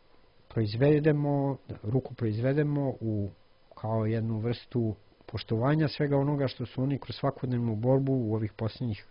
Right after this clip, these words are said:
decenija uradili u okviru naše crkve, što ja mislim da će i u budućnosti biti tek razmatrano i vidjet će se kakve su sve vode tekle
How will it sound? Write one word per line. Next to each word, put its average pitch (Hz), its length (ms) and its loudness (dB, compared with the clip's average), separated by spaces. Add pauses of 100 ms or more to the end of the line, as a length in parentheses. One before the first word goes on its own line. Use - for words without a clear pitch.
(600)
decenija 120 560 2
uradili 117 680 0 (600)
u 110 160 0
okviru 117 360 -2
naše 113 260 -4
crkve, 139 580 -2
što - 240 -4
ja 120 120 2
mislim 117 320 -4
da 113 100 -6
će - 180 -6
i 113 40 0
u 110 60 -2
budućnosti 113 720 -2
biti 117 280 -4
tek - 380 -2
razmatrano 117 720 -4
i 113 80 -2
vidjet 120 240 0
će - 100 -6
se 104 200 -4
kakve - 420 -2
su 110 180 -4
sve 120 240 2
vode 117 300 2
tekle 127 360 2